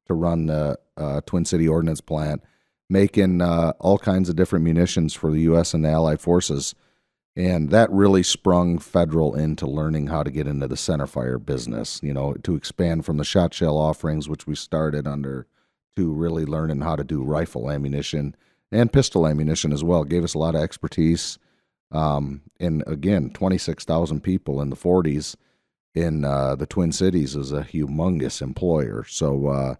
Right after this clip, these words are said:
that really, really springboarded Federal into becoming the full line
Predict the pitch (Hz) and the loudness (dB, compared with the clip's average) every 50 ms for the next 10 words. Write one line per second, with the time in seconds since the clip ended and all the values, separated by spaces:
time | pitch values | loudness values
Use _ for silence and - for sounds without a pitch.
0 | _ _ _ _ _ _ - 98 98 90 90 95 101 101 98 92 90 87 87 87 | _ _ _ _ _ _ 0 0 2 4 4 6 8 8 8 8 6 6 4 4
1 | 82 69 73 82 90 90 87 82 78 73 76 73 - - - - - _ - 87 | 2 0 2 4 6 6 6 4 4 2 0 -2 -4 -6 -6 -8 -10 _ -2 0
2 | 87 87 85 80 71 67 69 73 73 73 73 69 - - 80 76 69 65 69 67 | 2 2 2 0 0 0 2 2 2 2 0 -4 -4 -4 -4 -4 -4 -4 -4 -4
3 | 64 62 69 71 71 - - 67 64 71 - - 78 69 67 67 65 65 65 - | -4 -4 -4 -6 -6 -6 -8 -8 -8 -8 -6 -4 -4 -4 -4 -4 -4 -6 -6 -6
4 | - - 76 67 64 62 64 65 67 67 65 65 65 | -6 -4 -4 -4 -4 -4 -6 -6 -6 -6 -6 -8 -10